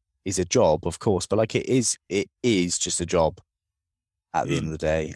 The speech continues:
Speaker 1: And it, it could obviously go wrong or it could stop. And I think it's very easy for people in our industry to get completely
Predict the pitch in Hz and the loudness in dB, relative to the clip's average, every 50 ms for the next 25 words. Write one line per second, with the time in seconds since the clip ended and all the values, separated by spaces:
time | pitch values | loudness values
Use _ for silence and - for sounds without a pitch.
0 | - - 92 95 80 73 90 85 - - 127 113 101 98 92 - - - 90 87 | -8 -6 -4 -2 -2 0 -2 -2 -2 -2 -2 0 0 0 -2 -2 -4 -6 -6 -4
1 | 87 85 82 85 92 87 87 87 82 80 76 - - 82 78 - - - - 90 | -2 -2 0 2 2 2 2 0 -2 -4 -6 -6 -8 -8 -6 -4 -6 -2 0 2
2 | 85 80 78 - - - 78 76 76 - _ _ _ - - - - - - - | 2 2 0 -2 -6 -8 -8 -8 -12 -16 _ _ _ -20 -18 -18 -18 -18 -12 -8
3 | - - - 95 87 - 82 - - 92 87 85 82 82 - - 92 95 87 87 | -6 -6 -4 -4 -6 -6 -6 -6 -2 0 0 0 0 0 -2 -2 -2 -2 -2 -4
4 | 82 78 - - 82 82 - 82 82 82 85 85 80 80 78 78 - - - 69 | -6 -8 -8 -8 -10 -6 -4 -4 -2 0 0 0 0 -2 -4 -6 -8 -8 -8 -8
5 | - - - 78 - - - 78 78 - - - 87 85 85 80 - 76 80 76 | -10 -8 -8 -8 -8 -8 -12 -14 -14 -12 -10 -8 -6 -6 -6 -6 -6 -8 -8 -8
6 | 76 71 | -8 -12